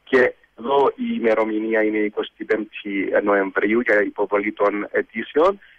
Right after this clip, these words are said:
και οι ενδιαφερόμενοι θα πρέπει να έχουν επίσης, ε, τρία χαρακτηριστικά. Το πρώτο, να είναι εγγεγραμμένοι, ε, σε, ε, επαρχιακά ή τοπικά γραφεία ως άνεργοι, ε, να έχουν πιστοποίηση του βαθ-, ε,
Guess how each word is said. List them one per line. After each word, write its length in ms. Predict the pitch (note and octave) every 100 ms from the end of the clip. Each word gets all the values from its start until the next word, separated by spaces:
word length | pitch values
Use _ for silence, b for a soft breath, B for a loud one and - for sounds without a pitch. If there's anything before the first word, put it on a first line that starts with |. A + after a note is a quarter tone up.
| b _
και 240 | - G#3+ A3 B3+ _ _ _ _ _ -
οι 160 | C3
ενδιαφερόμενοι 680 | B2 A#2+ A#2 - B2+ D#3 E3
θα 160 | - B2
πρέπει 240 | C#3 C#3+
να 100 | B2+
έχουν 240 | C3 -
επίσης, 400 | B2 C#3 C#3 C#3+ - _ _ _
ε, 80 | A#2 A#2 A#2 - b _ _ _
τρία 300 | - D3 C#3
χαρακτηριστικά. 960 | C#3 C3+ - B2+ - A2 A2+ G#2+ G2 -
Το 100 | A2
πρώτο, 520 | - B2+ C3 A#2 A2 B B -
να 80 | A#2+
είναι 180 | C3
εγγεγραμμένοι, 960 | C3 B2 A2+ G#2+ G#2 A2 A#2 A#2 A2+ A2+ -
ε, 80 | A2 G#2 G#2 A2 G#2+
σε, 340 | - A2 A2+ - _ b _ _
ε, 280 | A2 G#2+ A2+
επαρχιακά 560 | - A2 - A#2 A#2
ή 60 | B2+
τοπικά 320 | B2 A2+ A2
γραφεία 440 | A2+ A2+ - B2 A2+
ως 260 | A2 -
άνεργοι, 640 | A2 G#2+ B2 B2+ D#3+ G3 G#3+ B B B _
ε, 100 | B2
να 200 | B2+ C3+
έχουν 240 | C#3+ D#3
πιστοποίηση 1120 | C#3+ C3+ - - - D4 D4 - - B2 - _
του 120 | A#2+
βαθ-, 420 | A2+ G#2+ - _
ε, 120 | B2